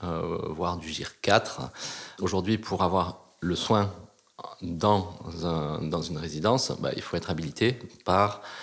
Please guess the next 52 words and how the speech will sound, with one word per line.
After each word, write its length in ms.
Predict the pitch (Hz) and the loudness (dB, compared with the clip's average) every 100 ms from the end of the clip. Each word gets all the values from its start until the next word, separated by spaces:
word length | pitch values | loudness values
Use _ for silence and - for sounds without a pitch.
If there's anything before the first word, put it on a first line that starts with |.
| - - - | -16 -14 -2
euh, 680 | 95 87 85 80 87 87 87 | 0 2 2 0 0 -2 -2
l'agence 280 | 87 87 85 | -2 -2 -4
régionale 320 | 85 85 80 | -4 -2 -2
de 80 | 76 | -2
santé 640 | - 71 98 117 131 - | -4 -2 2 4 4 2
et 60 | 90 | -2
le 100 | 90 | -2
département. 500 | 85 - - 80 - - - - - - - | -4 -4 -4 -6 -8 -14 -14 -14 -16 -14 -2
Donc, 400 | 90 82 - - | 0 0 -2 -2
euh, 460 | 92 85 85 80 78 | 0 2 2 2 2
il 60 | 78 | 0
faut 140 | - | -2
répondre 260 | 90 90 80 | -2 0 0
à 20 | |
des 100 | 73 | -2
appels 180 | 73 67 | -4 -4
à 40 | |
projets, 380 | - - 269 - | -2 4 4 4
et 60 | - | -2
c'est 100 | - | -2
pas 140 | - | 2
des 100 | 196 | 2
startups 340 | - - - - | 0 0 -2 -2
qui 80 | - | -4
sont 120 | - | -2
dimensionnées, 600 | 87 87 87 85 104 143 - | 0 0 0 0 0 -2 -6
parce 140 | - - | -8 0
que 140 | 85 | 0
face 280 | - 101 90 | 2 0 0
à, 100 | 62 | 0
face 300 | - 95 - | 0 2 2
à 60 | |
nous, 240 | 98 - 101 | 2 2 0
on 80 | 85 | 0
a 60 | |
des 160 | 82 87 | 0 0
armadas 500 | 98 107 95 95 - - - - | 2 2 4 2 -2 -16 -20 0
de 60 | 123 | 2
personnes 460 | - 95 - 98 - 87 - - - | 2 0 2 2 0 -4 -4 -8 -10
qui 120 | - | -8
font 100 | 78 | -6
ça 180 | 67 - - | -4 -8 -10
tous 140 | - 71 | -6 -2
les 100 | 78 | 0
jours. 300 | 110 143 160 - - - - - | 4 2 2 -6 -6 -6 -4 2
Et 180 | 95 | 4
l'idée, 440 | 87 90 92 127 143 | 4 2 6 6 6
c'est 120 | 107 | 4
de 80 | 92 | 0
se 160 | - | 0
dire, 380 | 90 87 113 120 | -2 0 4 4
justement, 680 | 92 85 92 92 113 127 - | 2 0 2 6 8 6 2